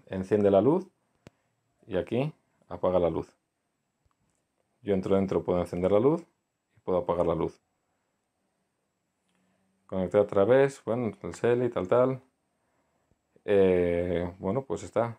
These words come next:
Eh, bien, parece que esto funciona muy bien. Eh, pega, que le ha metido como un enchufe.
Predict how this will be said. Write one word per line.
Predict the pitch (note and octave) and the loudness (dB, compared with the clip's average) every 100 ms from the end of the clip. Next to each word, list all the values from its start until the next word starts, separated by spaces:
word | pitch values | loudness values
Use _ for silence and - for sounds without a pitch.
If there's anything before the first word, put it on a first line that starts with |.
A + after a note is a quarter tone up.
| _ | _
Eh, | - F2 F2 E2+ E2+ E2+ E2 E2+ F#2 _ _ _ _ _ _ _ _ _ _ _ _ - | -4 0 2 0 0 -2 -4 -6 -12 _ _ _ _ _ _ _ _ _ _ _ _ -8
bien, | A2 - | -6 -6
parece | - G2 F#2+ | -6 -6 -4
que | G2 | -6
esto | F#2+ C3 B2 | -2 -2 -2
funciona | - F#2+ F#2 G#2+ G#2+ | -6 -8 -2 -2 0
muy | F2+ | 0
bien. | E2+ D#2+ _ _ _ _ _ _ _ _ _ | -2 -4 _ _ _ _ _ _ _ _ _
Eh, | A2 G#2+ G#2+ G#2 - | 0 4 6 4 2
pega, | D#3+ D3 F#2 F2 - _ _ _ _ | 4 4 2 -6 -18 _ _ _ _
que | A2 G2+ G2 | 6 8 8
le | G2+ | 6
ha | A2+ | 4
metido | C#3+ C#3 D#3+ E3+ | 2 0 2 2
como | A2 B2 | 2 2
un | D#3 | 2
enchufe. | A2 A#2 - - | 0 -2 -4 -12